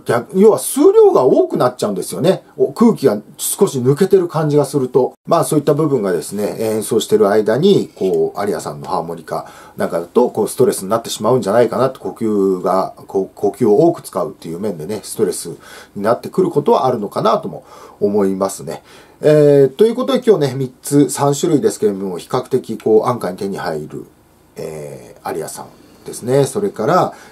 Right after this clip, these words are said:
えー、多くの方が使ってるタイプじゃないんですかね。えー、メジャーボーイ、そして、ウルティモと、えー、この三つをね、えー、数値的に、えー、ちょこちょこ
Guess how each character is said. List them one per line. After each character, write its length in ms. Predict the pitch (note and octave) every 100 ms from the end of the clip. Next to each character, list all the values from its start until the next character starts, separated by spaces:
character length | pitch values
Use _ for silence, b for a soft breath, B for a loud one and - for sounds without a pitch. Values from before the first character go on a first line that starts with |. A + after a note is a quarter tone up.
| B
え 840 | G2 G2 F2+ E2 D#2 C#2+ B1+ B1+ -
ー、 60 |
多 100 | C#3
く 100 | C#3+
の 60 | F#3
方 200 | F#3 B3
が 80 | A3+
使 120 | E3
っ 80 | -
て 80 |
る 300 | D3 D3 C3+ -
タ 120 | D3
イ 40 | C#3+
プ 60 |
じ 80 | A2+
ゃ 20 |
な 140 | G2+ G2+
い 20 |
ん 40 |
で 80 | F#2+
す 60 | -
か 120 | F#2
ね。 240 | C#3 C#3+ G#2
え 540 | G2 F#2 F2 E2 D#2+
ー、 40 | E2
メ 120 | F2+
ジ 100 | F#2
ャ 100 | E2+
ー 20 |
ボ 180 | D#2+ D#2
ー 60 |
イ、 100 | C#2 - b b -
そ 160 | -
し 140 | - -
て、 400 | - F#3+ D#3+ - b b b b _ _ - G#2+
ウ 60 |
ル 80 | G2+
テ 100 | -
ィ 40 | D3
モ 100 | -
と、 160 | - - - B B -
え 320 | A#2 A2 G2+
ー、 40 | G2
こ 120 | G#2+
の 100 | G2+
三 140 | G#2
つ 200 | - -
を 120 | G2
ね、 180 | F2+ G2+
え 40 | - F2+ F2
ー、 20 |
数 240 | E2+ - C#3+
値 140 | -
的 220 | D3+ D#3+
に、 280 | D3+ D#3 C3+ - -
え 560 | B2 A2+ G#2+ G2 F#2+ F#2
ー、 60 | F#2+
ち 80 |
ょ 40 | -
こ 80 | F2
ち 80 |
ょ 20 | -
こ 480 | D#2+ - - -